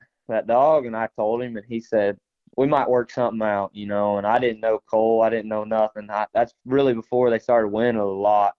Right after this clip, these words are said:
uh, like you hear Thunderbirds everywhere now. And, uh,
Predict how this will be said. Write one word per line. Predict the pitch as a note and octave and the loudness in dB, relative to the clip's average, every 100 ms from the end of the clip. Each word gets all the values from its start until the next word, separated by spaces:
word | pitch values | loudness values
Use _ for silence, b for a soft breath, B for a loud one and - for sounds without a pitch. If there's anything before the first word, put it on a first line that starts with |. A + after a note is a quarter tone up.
| _ | _
uh, | G#2 G#2 G2+ | -4 -2 -2
like | G2+ G2+ F#2 | -2 -2 -4
you | G2+ | -8
hear | G#2+ G2+ G#2+ | -6 -4 -2
Thunderbirds | G#2 G2+ G2+ G2+ G2 G#2+ | -2 -2 0 0 0 0
everywhere | G#2 G2 G2 F#2+ | 0 0 0 0
now. | G2 G2+ G2 - b b b b | 0 0 -2 -6 b b b b
And, | G#2 G2+ G2+ G2 | 0 0 0 0
uh, | G2 F#2+ F#2 | 2 0 -2